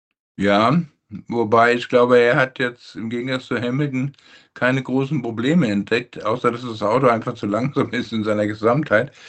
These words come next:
Und Zandvoort ist eine sehr kurze Strecke, eine der kürzesten im Kalender. Und da ist eine halbe Sekunde natürlich schon eine Ewigkeit.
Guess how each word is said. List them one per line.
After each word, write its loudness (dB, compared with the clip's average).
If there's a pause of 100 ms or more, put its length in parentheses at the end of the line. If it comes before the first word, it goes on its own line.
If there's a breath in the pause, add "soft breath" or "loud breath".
(340 loud breath)
Und 0
Zandvoort 2
ist -12
eine -8
sehr -4
kurze -6
Strecke, -4
eine -2
der -2
kürzesten -8
im -2
Kalender. 0 (480 loud breath)
Und 0
da 4
ist 0
eine 2
halbe 0
Sekunde -4
natürlich -4
schon -2
eine -2
Ewigkeit. -6